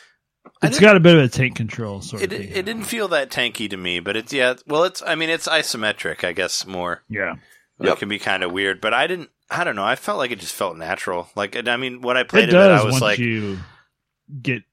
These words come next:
Speaker 2: like, acclimated.
Speaker 1: I don't know, I felt like it was almost like a new level. I was like, "Oh, this is, like, game perfection almost." <laughs> Like, when
Speaker 2: I mean,
Speaker 1: was
Speaker 2: the
Speaker 1: playing
Speaker 2: goose
Speaker 1: it,
Speaker 2: controls
Speaker 1: everything just
Speaker 2: like you
Speaker 1: felt
Speaker 2: would
Speaker 1: right.
Speaker 2: think
Speaker 1: I don't know.
Speaker 2: a goose would control.
Speaker 1: Yeah, it just felt right
Speaker 3: You
Speaker 1: to
Speaker 3: just
Speaker 1: me.
Speaker 3: kinda waddle along, and, like, when the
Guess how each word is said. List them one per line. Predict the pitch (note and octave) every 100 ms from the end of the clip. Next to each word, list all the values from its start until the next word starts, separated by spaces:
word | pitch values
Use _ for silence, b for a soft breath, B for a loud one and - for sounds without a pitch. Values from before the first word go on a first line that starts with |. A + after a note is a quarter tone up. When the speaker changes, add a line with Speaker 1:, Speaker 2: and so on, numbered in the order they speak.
| _
Speaker 2:
like, | A2 F#2
acclimated. | G2+ G2+ A2 G2 F2 F2 - _ -
Speaker 1:
I |
don't | C#3
know, | A#2+
I | B2+
felt | - G3+
like | C#3 C3
it |
was | G#2+ G2+
almost | G2+ G2+ F#2+ G#2+
like | F#2+
a | F2+
new | F#2 F2
level. | E2 F2 F2 E2 -
I |
was | F2+ F#2+
like, | F2+
"Oh, | G2 F#2
this | F2+
is, | G#2+ F#2
like, | F2 - - _ _ _
game | G2 F#2
perfection | - E2+ E2+ D#2 - D#2+
almost." | D#2+ E2 - -
<laughs> | -
Like, | - -
when | D#3
Speaker 2:
I | F3
mean, |
Speaker 1:
was | G3
Speaker 2:
the | E3+
Speaker 1:
playing | F#3+ B3
Speaker 2:
goose | G#3+
Speaker 1:
it, |
Speaker 2:
controls | A3 D#3 F3 G3
Speaker 1:
everything | F#3 D#3 C#3
just | C3
Speaker 2:
like | A#2+
you |
Speaker 1:
felt | G#2+
Speaker 2:
would | G#2
Speaker 1:
right. | G2 G2+
Speaker 2:
think | -
Speaker 1:
I | G2+
don't | G2
know. | G2
Speaker 2:
a |
goose | A#2 -
would | - G#2+
control. | A2+ - - B2 G2 b b
Speaker 1:
Yeah, | - F2 D#2 _
it | G#2+
just | A#2 A#2+
felt | A2+ G#2+
right | G#2
Speaker 3:
You |
Speaker 1:
to | G2+
Speaker 3:
just | G#2
Speaker 1:
me. |
Speaker 3:
kinda | G2+
waddle | E2 E2 F#2+
along, | F#2 E2+ F2+ G2
and, | F2 D2 - B B
like, | - G2+
when | G#2+ G2+
the | F#2